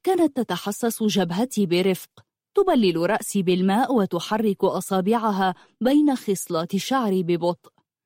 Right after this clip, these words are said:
سمعت صوتها المرتجف يتمتم بالدعاء كما كانت تفعل أمي.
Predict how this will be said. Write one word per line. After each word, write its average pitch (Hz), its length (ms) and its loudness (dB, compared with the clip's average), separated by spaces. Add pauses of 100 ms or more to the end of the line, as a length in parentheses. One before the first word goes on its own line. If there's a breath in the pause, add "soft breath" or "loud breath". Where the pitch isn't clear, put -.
(480)
سمعت 359 420 -4
صوتها 196 480 -2
المرتجف 220 680 -2
يتمتم 208 640 0
بالدعاء 185 580 -2 (400 soft breath)
كما 370 300 2
كانت 180 400 -2
تفعل 185 400 -2
أمي. 180 440 0